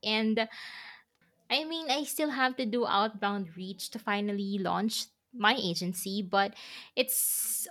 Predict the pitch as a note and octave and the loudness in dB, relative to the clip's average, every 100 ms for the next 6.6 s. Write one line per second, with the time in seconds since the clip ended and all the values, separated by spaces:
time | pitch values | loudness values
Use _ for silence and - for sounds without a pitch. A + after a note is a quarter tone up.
0 | E4+ D4 D#4+ - E4+ E4+ D4+ D4 - A#3 | -2 -2 0 0 0 2 2 0 2 2
1 | A3 G#3+ A3 G#3+ G#3+ G3+ G3+ G3+ G3 F3+ | 4 2 2 -2 -2 2 2 0 0 0
2 | F3 F3 F3 F3+ F#3 E3+ E3+ E3 D#3+ E3+ | 0 -2 -6 -4 -4 -2 -4 -4 -6 -8
3 | E3 - G3+ G3 G3 F#3+ F#3 - F3+ E3+ | -10 -8 0 0 0 -4 -4 -2 0 0
4 | E3 D#3+ E3+ - D#3+ D#3+ F#3+ - _ - | -4 -6 -8 -6 -8 -8 -12 -12 _ -16
5 | - - - - - - - A3+ A3 A#3+ | -12 -14 -14 -18 -20 -6 2 2 2 4
6 | A3 A#3 F#3 D3+ D3+ | 6 6 4 0 -6